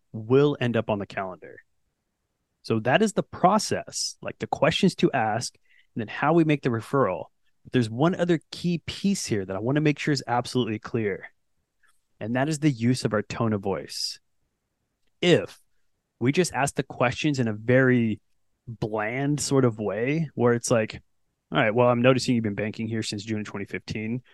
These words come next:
If you don't mind me asking, what did we do right as a bank to get your attention and earn your business?"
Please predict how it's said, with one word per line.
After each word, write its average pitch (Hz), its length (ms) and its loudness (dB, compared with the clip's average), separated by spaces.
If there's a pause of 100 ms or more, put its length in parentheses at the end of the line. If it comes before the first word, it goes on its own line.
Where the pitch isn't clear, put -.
(360)
If 113 80 -2
you 123 60 4
don't 135 100 6
mind 120 140 2
me 110 80 -2
asking, 110 440 -4 (160)
what 117 120 2
did 151 120 2
we 156 100 6
do 147 140 4
right 120 200 4
as 127 120 4
a 104 40 0
bank 98 280 -4
to 104 400 -2
get 110 180 -2
your 104 80 -4
attention 107 360 -8
and 98 100 -6
earn 98 120 -8
your 95 100 -6
business?" - 520 -6